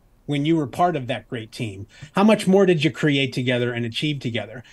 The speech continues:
And what we're trying to get at is the vitality principle, when exercised with intention, helps to move you closer to crafting and shaping the team environment in such a way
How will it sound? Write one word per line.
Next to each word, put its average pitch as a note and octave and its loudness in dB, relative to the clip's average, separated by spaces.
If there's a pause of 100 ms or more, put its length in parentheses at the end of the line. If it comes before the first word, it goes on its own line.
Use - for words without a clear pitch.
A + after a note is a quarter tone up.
And D#3+ 4
what G3+ 4
we're G3 2
trying G3 4
to D#3+ 4
get G3 4
at E3 4
is C3 0
the C#3 2
vitality G3 2
principle, D3+ -2
when D3+ -6
exercised D#3 -4
with C#3 -4
intention, A#2+ -6 (340)
helps F3+ 0
to F#3 -2
move F3+ 4
you F3 0
closer G3+ 0
to B2 -10
crafting E3+ -4
and C3 -4
shaping D3+ -4
the A#2+ -4
team A3+ -2
environment A#2+ -4
in B2+ -10
such B2 -2
a B2 -2
way A2 -8